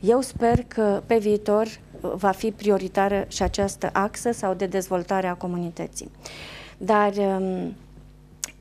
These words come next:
în, uh, perioada în care am fost prefect,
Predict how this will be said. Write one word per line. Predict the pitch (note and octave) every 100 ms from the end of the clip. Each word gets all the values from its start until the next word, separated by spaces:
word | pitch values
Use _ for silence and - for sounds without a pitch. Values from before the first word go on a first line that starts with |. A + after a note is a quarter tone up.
| - -
în, | - G#3+ F#3+
uh, | F#3+ F3+ - -
perioada | A#3 C4 C#4+
în |
care | C4+ A#3
am | G#3
fost | A#3+ A#3+
prefect, | G#3+ F#3+ G#3 A#3 -